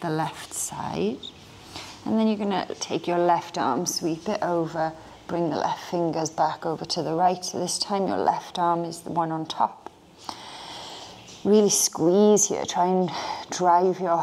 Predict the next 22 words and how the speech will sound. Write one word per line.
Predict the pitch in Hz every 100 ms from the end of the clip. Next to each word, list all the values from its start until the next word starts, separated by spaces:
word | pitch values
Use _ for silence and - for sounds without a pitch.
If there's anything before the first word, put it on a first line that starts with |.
| 165
or | 147 131
walk | 165 175 175 180
your | 175
fingers | - 175 165 156 156
as | 160
far | - 160 143
away | 127 175
from | 175 175
one | 170 165
another | 165 160 160 -
as | 156
they | - -
will | - -
go. | - - 190 190 - - - - - - - - - - - - - - - - - -
Take | - 185 170
an | -
inhale. | 165 165 156 156 156 175 226 277 - - - - - - - - - - - - - - - - - - - - - - - - - - - - - - - - - - -
And | 247 254 254 208 - -
exhale. | - - - - - - - - - - - - - - - - - - - - - - - -
You | 208 196
can | 190 196
let, | 180